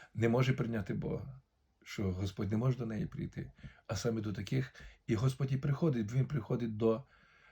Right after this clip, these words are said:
як каже Ісус: «Я не, лікар не приходить до здорових, а до слабих. Я прийшов не до праведників, але до грішників, щоб спасти їх».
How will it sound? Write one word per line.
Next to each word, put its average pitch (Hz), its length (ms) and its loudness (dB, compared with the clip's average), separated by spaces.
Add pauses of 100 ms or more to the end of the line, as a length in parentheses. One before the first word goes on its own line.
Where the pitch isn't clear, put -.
(160)
як 107 140 -2
каже 113 260 2
Ісус: 107 500 -4
«Я 127 180 0
не, 117 160 -4 (560)
лікар 117 320 0
не 107 140 -2
приходить 107 400 -2
до 98 100 -2
здорових, 98 360 -2
а - 40 -8
до 87 120 -6
слабих. - 580 -12 (800)
Я 120 160 4
прийшов 139 300 2
не 120 280 0
до 107 280 -2
праведників, 95 680 -2
але 98 180 -2
до 104 100 -4
грішників, 95 500 -6
щоб - 180 -10
спасти - 440 -12
їх». - 340 -16